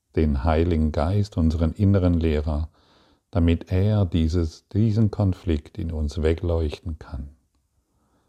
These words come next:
Das ist dein Job, das ist mein Job. Und in Freude, durch ein neues Verständnis, packen wir das gerne an. Stimmt's? Ich freue mich drauf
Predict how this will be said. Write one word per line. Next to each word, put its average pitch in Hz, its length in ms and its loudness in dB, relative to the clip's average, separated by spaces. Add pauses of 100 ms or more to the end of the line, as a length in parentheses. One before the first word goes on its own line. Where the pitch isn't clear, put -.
(320)
Das 67 180 -4
ist - 180 -8
dein 80 260 2
Job, 87 260 -6 (400)
das 76 120 -2
ist 78 180 -4
mein 69 280 -2
Job. 69 240 -14 (960)
Und 82 160 -2
in 80 140 2
Freude, 71 720 -2 (520)
durch 87 220 2
ein 78 220 2
neues 101 420 -2
Verständnis, 73 920 -6
packen 76 340 -4
wir 71 120 2
das - 280 -4
gerne 73 420 -2
an. 65 340 -6 (280)
Stimmt's? - 680 -6 (1900)
Ich 82 160 -6
freue 67 260 -4
mich 64 200 -10
drauf 62 360 -14